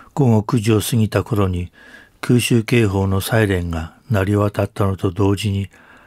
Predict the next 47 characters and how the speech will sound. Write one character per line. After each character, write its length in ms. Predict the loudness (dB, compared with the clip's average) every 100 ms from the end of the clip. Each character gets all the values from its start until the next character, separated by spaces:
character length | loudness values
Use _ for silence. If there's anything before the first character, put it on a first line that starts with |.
| -20 -20 _ _ _ _ _
ラ 200 | 0 2
ジ 120 | 2
オ 80 | 0
の 140 | 0
情 220 | 0 0 0
報 140 | 0
に 180 | -2 -2
家 180 | -2 0
族 320 | -2 -2 -4
全 240 | -2 -2
員 240 | -2 -4 -2
息 300 | -4 0 0
を 140 | 0 0
殺 220 | -2 -2
し 80 | -2
て 240 | -4 -4 _ _ -8
聞 180 | -6
い 20 | -2
て 120 | -2
い 60 |
ま 160 | -2 -6
し 80 | -10
た。 140 | -16 _ _ _ _ _ _ _ _ -20 -20 -20 _ _ _ _ _ 0
岩 160 | 0
手 140 | 0 2
県 260 | 4 4
を 140 | 2 -2 _ _ _ _ -6
北 220 | 0 2
上 220 | 4 2
中 320 | 2 2 2 -4 _ _ -2
と 200 | -2 -2 _ _ _ -4
何 240 | 2 2
度 140 | 2 0
も 100 | -2
繰 140 | -2
り 100 | -2
返 240 | 0 0 0
し 60 |
て 120 | -2
放 240 | -2 0 -2
送 220 | -2 -2
し 80 | -2
て 140 | -4
い 80 | -2
ま 120 | -4
し 120 | -6
た。 120 | -10